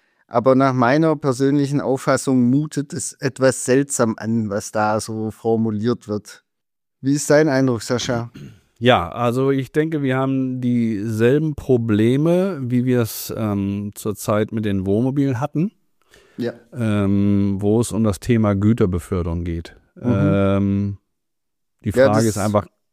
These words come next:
Speaker 2: was ist eine Güterbeförderung?
Speaker 1: Genau, das kristallisiert sich immer mehr raus, dass, ähm, diese Definition, die wir ja nicht so wirklich haben, sondern vielleicht nur in anderen Rechtsbereichen,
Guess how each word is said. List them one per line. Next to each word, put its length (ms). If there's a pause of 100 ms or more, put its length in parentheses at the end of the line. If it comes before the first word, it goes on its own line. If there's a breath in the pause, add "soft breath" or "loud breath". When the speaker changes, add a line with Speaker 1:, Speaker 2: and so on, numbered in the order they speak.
(120)
Speaker 2:
was 220
ist 200
eine 120
Güterbeförderung? 1040
Speaker 1:
Genau, 300
das 220
kristallisiert 680
sich 160
immer 180
mehr 200
raus, 480
dass, 540
ähm, 640
diese 720 (500)
Definition, 920
die 180
wir 80
ja 120
nicht 180
so 180
wirklich 380
haben, 480 (920)
sondern 420
vielleicht 360
nur 100
in 120
anderen 340
Rechtsbereichen, 1120